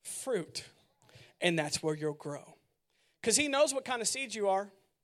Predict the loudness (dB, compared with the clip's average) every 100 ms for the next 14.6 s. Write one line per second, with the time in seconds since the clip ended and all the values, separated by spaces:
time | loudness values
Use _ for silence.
0 | _ _ _ _ _ _ _ -2 0 4
1 | 2 0 -2 -2 -2 -4 -6 -6 -6 -6
2 | -8 -10 -8 -8 -8 -10 -10 -10 -10 -12
3 | -18 _ _ _ _ _ _ _ _ _
4 | _ _ _ _ _ _ _ _ _ _
5 | _ _ _ 6 6 8 10 10 10 8
6 | 8 6 6 6 6 4 0 6 6 6
7 | 2 2 6 6 4 -2 2 4 6 4
8 | 4 0 0 -12 _ -8 8 10 12 10
9 | 6 4 2 -2 -10 _ _ _ 10 10
10 | 10 10 8 6 2 2 0 0 4 4
11 | 2 -4 8 10 10 8 6 12 12 12
12 | 6 8 8 6 2 0 0 10 10 10
13 | -2 -4 _ _ _ _ _ 10 10 12
14 | 10 8 10 12 10